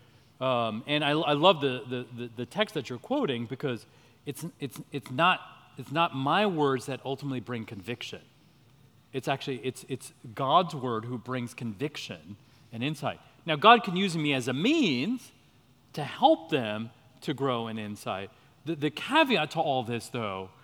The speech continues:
is people can be embedded in so much foolishness, they can pray that prayer,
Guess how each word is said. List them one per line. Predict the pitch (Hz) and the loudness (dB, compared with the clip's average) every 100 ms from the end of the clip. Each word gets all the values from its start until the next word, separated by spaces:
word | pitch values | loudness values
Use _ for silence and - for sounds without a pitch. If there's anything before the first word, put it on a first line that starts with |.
| - - - | -20 -20 -4
is | 139 127 - | -2 -2 -4
people | 185 220 247 | -4 0 0
can | 208 175 | -2 -2
be | 135 143 | -2 -2
embedded | 120 131 123 | -2 -2 -2
in | 110 107 | -4 -6
so | - 147 | -4 -2
much | 139 131 | -2 -6
foolishness, | - 135 127 160 190 220 - - - _ - - - | -6 -4 -4 -4 -4 -6 -8 -16 -20 _ -20 -20 -8
they | 135 147 | -2 0
can | 139 | 0
pray | 123 147 143 | -4 -2 0
that | 143 131 - | 0 -2 -4
prayer, | - 127 135 185 | -4 -2 0 0